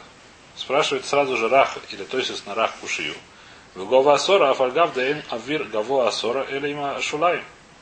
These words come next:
Спрашивает, а что ж тогда с высотой? Внутри, чтобы было, нужно высоты высота десять. Нужно, чтобы высота была сахаколь десять и одна пятая. Потому что если мы скажем, что стенка пятая, то пол, наверное, тоже одна пятая.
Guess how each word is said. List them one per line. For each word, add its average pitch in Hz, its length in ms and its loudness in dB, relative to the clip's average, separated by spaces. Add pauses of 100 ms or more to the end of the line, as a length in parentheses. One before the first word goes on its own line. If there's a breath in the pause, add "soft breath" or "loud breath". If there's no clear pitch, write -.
(840)
Спрашивает, 113 340 -2
а - 40 -6
что 147 100 0
ж - 60 -2
тогда 123 680 4 (1600)
с - 120 -16
высотой? 95 440 -4 (140)
Внутри, 113 400 0
чтобы 107 260 -2
было, 113 140 -4
нужно 120 220 -6
высоты 120 400 -6
высота 113 320 -2
десять. - 320 -8
Нужно, 110 120 -12
чтобы 120 240 -10
высота 123 280 -4
была 139 160 -2
сахаколь 151 420 -4
десять 143 220 -6
и 123 40 -4
одна 131 180 -6
пятая. 147 360 -4 (680)
Потому 110 240 -8
что 131 100 -6
если 113 140 -6
мы 113 60 -10
скажем, 120 280 -4
что - 160 -6
стенка 107 380 -6
пятая, - 280 -6
то - 120 -12
пол, 143 160 -2
наверное, 156 240 -2
тоже 180 180 0
одна 117 140 -8
пятая. - 320 -6